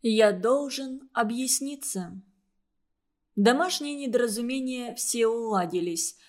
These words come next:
зато у меня возникло совсем новое, может быть, в тысячу раз более сложное и мучительное затруднение. Явилось оно не сразу и очень постепенно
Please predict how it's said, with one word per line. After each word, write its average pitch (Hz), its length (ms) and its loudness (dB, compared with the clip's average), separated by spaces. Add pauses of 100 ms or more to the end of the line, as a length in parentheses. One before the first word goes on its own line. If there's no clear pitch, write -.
(120)
зато 220 360 2
у 226 40 4
меня 220 300 -2
возникло 220 500 -4
совсем 220 520 -4
новое, 196 460 -2 (260)
может 214 440 0
быть, 214 280 2 (200)
в - 100 -20
тысячу 302 560 0
раз 220 420 2
более 202 440 2
сложное 233 760 -2 (220)
и 302 100 -2
мучительное 262 720 -2
затруднение. 214 960 -4 (400)
Явилось 214 540 4
оно 214 160 -2
не 202 160 -2
сразу 240 580 -2 (280)
и 247 120 4
очень 294 320 -2
постепенно 254 640 -2